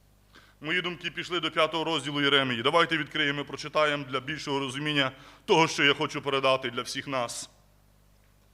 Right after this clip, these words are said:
Книга пророка Єремії п'ять один. Помандруйте по вулицях Єрусалиму, і розгляньтеся та розпізнайте, і на майданах його пошукайте,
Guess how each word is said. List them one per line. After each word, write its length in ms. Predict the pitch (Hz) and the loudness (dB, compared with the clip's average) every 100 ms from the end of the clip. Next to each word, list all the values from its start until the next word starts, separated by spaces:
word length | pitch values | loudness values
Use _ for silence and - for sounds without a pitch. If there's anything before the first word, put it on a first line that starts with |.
| _ _ _ _ _ _ _ _ - | _ _ _ _ _ _ _ _ -6
Книга 360 | 180 220 214 | 2 6 6
пророка 380 | 185 196 208 202 | 6 4 6 6
Єремії 440 | 185 185 170 156 | 6 6 4 2
п'ять 320 | 156 156 151 156 | 6 8 8 6
один. 360 | 139 123 95 - - _ _ _ _ _ _ _ - _ - | 2 0 -2 -16 -20 _ _ _ _ _ _ _ -20 _ -2
Помандруйте 680 | 185 208 208 214 247 233 214 | 2 4 4 4 4 4 4
по 140 | 196 | 4
вулицях 480 | 196 226 214 214 170 | 2 2 2 0 2
Єрусалиму, 680 | 185 185 - 180 165 123 90 - _ _ _ _ _ - - - | 0 0 0 2 2 0 -6 -14 _ _ _ _ _ -20 -20 0
і 120 | 185 | 4
розгляньтеся 800 | 190 151 165 208 220 202 180 190 | 4 4 8 10 8 -2 -2 -2
та 120 | 190 | 0
розпізнайте, 840 | 170 - 180 147 185 190 185 165 165 | -2 -4 -6 0 4 4 2 -4 -2
і 60 | |
на 120 | 165 165 | 0 2
майданах 600 | 165 139 208 202 165 175 | 2 8 6 6 0 0
його 200 | 170 180 | -2 -2
пошукайте, 760 | 175 - 151 170 156 - 113 | -4 -4 4 6 6 2 -2